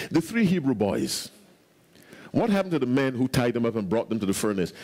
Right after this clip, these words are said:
They dropped dead before they got. So what did the three Hebrew boys do? How did they get into the furnace? They walked in. Mm-hmm. <laughs>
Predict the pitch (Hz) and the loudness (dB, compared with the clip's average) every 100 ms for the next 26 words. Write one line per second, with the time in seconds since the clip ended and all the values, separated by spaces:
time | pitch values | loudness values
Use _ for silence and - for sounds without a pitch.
0 | - 123 107 110 101 123 95 - - - | -2 0 2 0 0 0 0 -4 -20 -6
1 | - 120 143 131 135 - - - - 127 | -4 0 0 0 0 -2 -8 -16 -2 0
2 | 156 143 135 156 139 135 135 135 135 156 | 2 0 0 2 2 2 2 2 2 0
3 | 131 101 - _ _ _ _ _ _ _ | 0 -4 -16 _ _ _ _ _ _ _
4 | _ _ _ - - - 160 160 156 147 | _ _ _ -20 -16 -2 0 4 2 2
5 | 147 170 170 135 123 107 98 - - _ | 2 2 0 0 0 0 -2 -6 -18 _
6 | - - _ _ _ _ - - - - | -20 -20 _ _ _ _ -20 -20 -12 -2
7 | 139 139 151 147 160 147 135 - - - | 0 2 2 0 -2 -2 -8 -20 -20 -20
8 | - - - _ _ _ _ _ _ - | -20 -20 -20 _ _ _ _ _ _ -20
9 | - _ _ - - _ - 208 190 220 | -20 _ _ -20 -20 _ 0 2 2 2
10 | 214 | 0